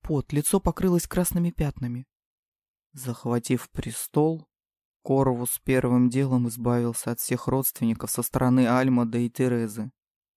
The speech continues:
Кто-то успел убежать за границу, других казнили или нашли мёртвыми. После этого наш самозванец стал разыскивать бастардов Альмада. Все знали, как тот любил женщин.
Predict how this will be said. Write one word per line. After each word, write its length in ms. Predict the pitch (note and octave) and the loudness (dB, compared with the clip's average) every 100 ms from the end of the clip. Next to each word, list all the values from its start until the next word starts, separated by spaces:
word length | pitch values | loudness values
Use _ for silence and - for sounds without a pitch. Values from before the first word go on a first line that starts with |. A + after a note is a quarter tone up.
| _ | _
Кто-то 420 | - - B2+ - | -12 -2 -2 0
успел 380 | A#2+ - D3 C3 | -2 0 2 4
убежать 400 | B2+ B2 A#2 A#2+ | 2 2 0 0
за 100 | A#2 | -2
границу, 760 | A#2+ B2+ A#2+ A#2 - - A2+ B2 - | 0 2 4 2 0 -8 -10 -8 -6
других 400 | B2 A#2+ A#2+ - | -2 -2 -4 0
казнили 560 | B2+ A#2 C3 C#3 A#2 | 0 4 4 4 2
или 160 | A2+ A2+ | 0 0
нашли 380 | A#2 A#2 B2+ B2+ | 0 0 -2 0
мёртвыми. 680 | A#2+ A2+ - A#2 A2 A#2+ - _ _ _ _ _ _ | 2 0 -6 -10 -8 -10 -14 _ _ _ _ _ _
После 360 | - A#2+ - B2+ | -6 -4 2 2
этого 260 | B2+ A#2+ A#2+ | 2 2 2
наш 200 | A#2+ - | 2 0
самозванец 720 | - B2+ B2 A#2 B2+ B2 A#2+ | 2 2 2 2 2 2 0
стал 300 | - B2+ B2 | -2 -2 0
разыскивать 640 | A#2+ A#2+ B2+ - - A#2+ | 0 0 -2 -4 -4 -2
бастардов 640 | A2+ A#2+ - C3 A#2+ A#2+ - | -2 -4 -2 -2 -2 -4 0
Альмада. 540 | C3 A#2 A2 G#2 G#2+ - _ _ _ | 0 0 0 -4 -8 -14 _ _ _
Все 220 | - D3 | -4 -2
знали, 480 | C3 B2 C3 D3 C3 | 2 4 4 4 0
как 280 | - A#2 - | -2 -6 -4
тот 180 | A#2 - | -6 -2
любил 340 | A#2+ A#2+ A#2 | -2 0 0
женщин. 640 | A#2 A#2 A2+ - G#2 A#2 | 0 0 0 -4 -8 -8